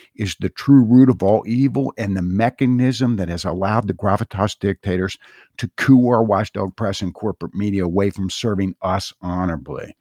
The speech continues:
We, the consumers of the alternative media,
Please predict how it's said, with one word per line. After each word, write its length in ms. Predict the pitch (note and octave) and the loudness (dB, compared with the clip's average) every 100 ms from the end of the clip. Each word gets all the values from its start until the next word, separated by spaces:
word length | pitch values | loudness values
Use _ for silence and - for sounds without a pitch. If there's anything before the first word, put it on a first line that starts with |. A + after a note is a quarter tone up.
| _ _ _ _ G#2+ | _ _ _ _ -12
We, 480 | G2 A#2+ C3+ F3 F3+ - _ | 4 6 6 4 0 -2 _
the 100 | G2+ | -12
consumers 680 | - A2 - C#3 C#3+ C3 G#2+ | -2 -2 2 2 2 2 -2
of 40 | |
the 120 | G2+ | -2
alternative 580 | F#2 G#2 - B2+ B2 B2 | 0 0 0 2 2 2
media, 540 | G2+ G2 G2+ G2+ F2 | 0 0 -2 -4 -4